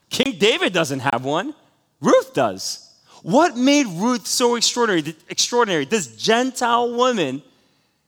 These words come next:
what made her so extraordinary in God's eyes? This ordinary woman. It's one thing. I only have one point for you today. It's gonna be a quick sermon, all right?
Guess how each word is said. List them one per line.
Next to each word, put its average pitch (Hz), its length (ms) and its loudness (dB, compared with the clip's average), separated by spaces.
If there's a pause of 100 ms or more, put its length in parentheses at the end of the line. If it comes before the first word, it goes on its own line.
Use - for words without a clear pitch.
(220)
what 202 200 -6
made 233 180 -6
her 233 80 -10
so 233 220 -10
extraordinary 170 720 -12
in 156 60 -14
God's 165 260 -12
eyes? 156 240 -12
This 156 100 -10
ordinary 190 720 -10
woman. 180 320 -12 (540)
It's - 220 -14
one 208 200 -10
thing. 175 340 -8
I 143 60 -6
only 240 140 -6
have 185 140 -8
one 208 180 -6
point 196 280 -8
for - 120 -16
you 123 120 -10
today. 107 240 -10
It's 113 80 -12
gonna 214 140 -12
be 202 40 -6
a 175 40 -6
quick - 260 -14
sermon, 117 460 -12 (280)
all 123 60 -8
right? 170 240 -6